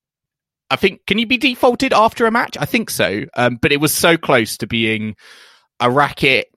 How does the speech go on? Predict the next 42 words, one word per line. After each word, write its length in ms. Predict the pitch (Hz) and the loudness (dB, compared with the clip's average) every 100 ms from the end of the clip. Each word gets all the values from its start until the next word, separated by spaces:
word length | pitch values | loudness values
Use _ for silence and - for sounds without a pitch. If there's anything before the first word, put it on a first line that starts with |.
| _ _ | _ _
hitting 340 | 127 165 156 135 | -2 0 2 2
a 40 | |
ball 260 | 131 127 107 | 2 2 2
boy, 420 | 113 113 110 110 - | 2 2 0 -2 -4
and, 180 | 117 101 - | -6 -8 -8
you 80 | 123 | -4
know, 160 | 107 - | -4 -4
who 160 | - 165 | 0 2
knows, 420 | 135 117 113 - | 4 2 0 -6
you 160 | - 110 | -8 -8
know, 120 | 104 - - | -8 -12 -12
what 240 | 113 104 | -10 -8
would, 200 | 113 104 - - | -8 -12 -16 -8
what 160 | 110 | -8
would 120 | 110 110 | -8 -12
have 100 | 104 | -10
fallen 300 | 113 104 107 | -8 -6 -6
out 200 | 104 - | -8 -8
from 180 | 107 | -8
that. 200 | 107 104 | -4 -6
Fortunately, 420 | - 165 110 139 117 | 0 0 2 0 0
the 80 | |
ball 180 | 110 123 | 0 -2
boy 200 | 104 107 | 0 -2
kind 180 | - 117 | 0 -2
of 60 | 107 | 0
moved 300 | 113 107 120 | -2 0 -2
out 140 | 113 | -4
the 60 | 110 | -4
way, 300 | 113 107 107 | -4 -4 -6
like, 200 | 110 110 | -10 -8
a 40 | |
split 360 | - - 135 - | -8 -4 -4 -4
second 400 | - 113 - 101 | -4 -4 -4 -6
before, 480 | 104 - 107 107 107 | -6 -4 -4 -4 -4
but, 260 | 110 104 - - - - | -4 -4 -6 -20 -20 -8
you 100 | - | 0
know, 120 | 117 104 | 2 4
this 240 | 127 - | 0 2
was 160 | 123 135 | 0 4
not 200 | 131 123 | 4 4
a, 320 | 117 110 | 4 2